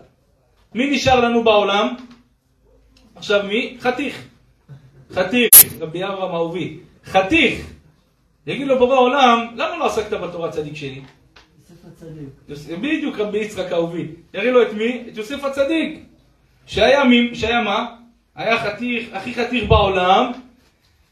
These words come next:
Speaker 1: אמיר הגיע, סלקטור הגיע, אמיר, אתה תשב בסוף, בסוף, וכולם להכניס, מיד, כולם להכניס. אה, יבוא מי? אמרנו חתיך. החתיך מה? "למה לא עסקת?" אין, בורא עולם, הייתי צריך לענות על תשובות, עניינים ששאלו אותי בפייסבוק, עניינים, לא היה לי זמן, מצטער.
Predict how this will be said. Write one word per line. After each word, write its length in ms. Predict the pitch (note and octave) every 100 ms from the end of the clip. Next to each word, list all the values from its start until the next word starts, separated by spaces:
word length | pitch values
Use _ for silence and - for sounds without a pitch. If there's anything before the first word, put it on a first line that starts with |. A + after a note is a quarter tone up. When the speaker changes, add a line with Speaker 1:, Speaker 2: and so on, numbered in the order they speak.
| _ C#3
Speaker 1:
אמיר 240 | F3 G#3
הגיע, 300 | F#3 G3 F3+
סלקטור 440 | - G3 G#3+ G3+ F#3
הגיע, 300 | F3 E3+ D#3+
אמיר, 360 | F3+ D#3+ D3+ D3
אתה 160 | F#3+
תשב 220 | G3 G3
בסוף, 520 | F3 E3 D#3 - G3 D3
בסוף, 340 | C#3+ G#3 A3
וכולם 320 | E3+ G#3+ A#3+
להכניס, 400 | G3+ E3+ D3+ -
מיד, 240 | D3+ G3+ F3 -
כולם 220 | A#3+ G3
להכניס. 380 | D3 B2+ - - - _ _ _ _ _ _ _ _ _ - - F3+ F3+ D3+
אה, 520 | F#3+ G3+ G3+ G3+ G#3 - -
יבוא 340 | F#3+ A3 B3 C#4
מי? 140 | C#4
אמרנו 280 | B3+ C4 C4
חתיך. 520 | B3+ C4 C#4 - - - - _ _ _ _ _ _ _
החתיך 420 | D#3+ F#3+ G#3 B3+ G#3
מה? 340 | A#3+ B3 B3 - - _ _ _ _ -
"למה 180 | G3 G#3+
לא 120 | F#3+
עסקת?" 320 | D#3 E3+ F3
אין, 200 | F#3+ F3+
בורא 140 | E3
עולם, 260 | F3+ F3+ E3+
הייתי 140 | E3
צריך 200 | E3+ E3+
לענות 260 | D#3 E3 C#3
על 100 | C#3+
תשובות, 440 | C3+ C3+ F3+ E3+
עניינים 320 | D3+ D3+ E3 D#3+
ששאלו 380 | C#3 C#3+ D#3
אותי 160 | D#3 D3
בפייסבוק, 500 | C#3 C#3+ F3+ D3 C#3+
עניינים, 280 | D#3 D#3+ F#3
לא 60 |
היה 140 | A3 -
לי 60 |
זמן, 260 | C#3 C3 A#2+
מצטער. 460 | - - F3+ G3